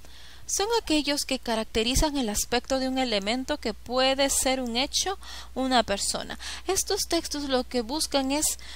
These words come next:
mostrarnos las características de alguien, de algo. Sea persona, animal, paisaje. Buscan transmitir lo que ellos ven a través de palabras. Ejemplo.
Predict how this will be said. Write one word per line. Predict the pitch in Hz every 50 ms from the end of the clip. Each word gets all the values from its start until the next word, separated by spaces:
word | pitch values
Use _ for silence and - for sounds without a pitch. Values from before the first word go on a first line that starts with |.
| - -
mostrarnos | 254 247 254 254 - - - 330 339 320 330 339 302
las | 311 285 - -
características | - 240 240 233 233 - - - 233 214 262 311 - - - 294 269 - - 294 285 - - - -
de | - 214 214 208
alguien, | 214 226 247 277 294 269 226 208 202 208 208 214 214 208 196 190
de | 202 196 196 196 190
algo. | 202 226 247 262 262 233 208 - - 180 175 - - - - - - - - - - - - - - - - -
Sea | - - - - 226 220 226
persona, | - - 220 208 196 - - - 240 247 254 254 247 247 247 233 233 240
animal, | 233 220 214 208 208 220 226 233 240 -
paisaje. | - - 214 202 190 185 - - 233 214 233 240 226 - - 208 208 - - - - - - -
Buscan | 262 233 285 302 - - - - 302 302 302 302 302 294 - -
transmitir | 269 254 240 240 240 - - 254 247 247 254 269 262 - 311 330 359 370 381 359
lo | 339 311 311 294
que | - - 285
ellos | 294 285 - - 294 294 - - - -
ven | - 214 196 196 190 190 - - - - - - - - - - - - - - -
a | - 202 190
través | - 202 190 185 190 190 185
de | - 190
palabras. | - - 185 190 196 214 233 226 208 202 190 196 - - - - - - - - -
Ejemplo. | 226 233 214 240 254 262 269 262 - - - -